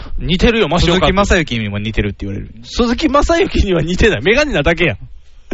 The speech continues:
Speaker 2: 黒塗りの。
Speaker 1: 黒塗りのメガネかけたことないから。でもなんかやっぱり、そう。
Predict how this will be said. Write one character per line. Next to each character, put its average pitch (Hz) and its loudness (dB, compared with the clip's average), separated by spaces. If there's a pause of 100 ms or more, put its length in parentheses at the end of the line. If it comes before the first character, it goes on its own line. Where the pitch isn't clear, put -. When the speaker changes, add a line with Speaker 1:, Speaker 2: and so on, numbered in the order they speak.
(180)
Speaker 2:
黒 147 2
塗 135 -2
り 131 0
の。 117 -2 (140)
Speaker 1:
黒 277 2
塗 294 0
り 311 -2
の 330 2
メ 190 2
ガ 185 2
ネ 147 -2
か 185 0
け 247 0
た 202 2
こ 147 -2
と 123 -6
な 110 -2
い 110 -4
か 110 -2
ら。 - -8 (480)
で 269 2
も 240 0
な 277 2
ん 277 -6
か 240 2
や 226 2
っ - -4
ぱ 269 2
り、 151 -4 (240)
そ 156 -2
う。 - -18